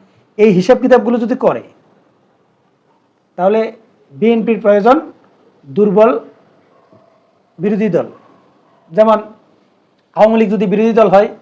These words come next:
বিএনপি সেটাকে এখন শক্তিশালী বিরোধী দল মনে করবে না, কারণ আওয়ামী লীগের নেতাকর্মীদের বিরুদ্ধে যে পরিমাণ মামলা হয়েছে,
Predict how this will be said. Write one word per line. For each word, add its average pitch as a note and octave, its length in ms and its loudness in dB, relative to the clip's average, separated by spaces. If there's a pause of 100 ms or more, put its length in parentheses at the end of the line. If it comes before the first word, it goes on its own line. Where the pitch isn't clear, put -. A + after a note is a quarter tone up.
(1400)
বিএনপি G#3 340 2 (960)
সেটাকে G3 360 0
এখন G#3+ 120 -2 (100)
শক্তিশালী A3 420 -4
বিরোধী G3+ 240 0
দল A3+ 80 2 (100)
মনে A#3+ 140 0 (100)
করবে D#3 240 0
না, A#2+ 60 -18 (1080)
কারণ F#3+ 200 0 (800)
আওয়ামী G#3 280 0
লীগের G#3 260 2 (140)
নেতাকর্মীদের G3 640 0
বিরুদ্ধে G#3 280 0 (160)
যে F#3+ 80 0 (120)
পরিমাণ F3+ 240 -2 (100)
মামলা E3+ 260 0
হয়েছে, D3+ 260 -4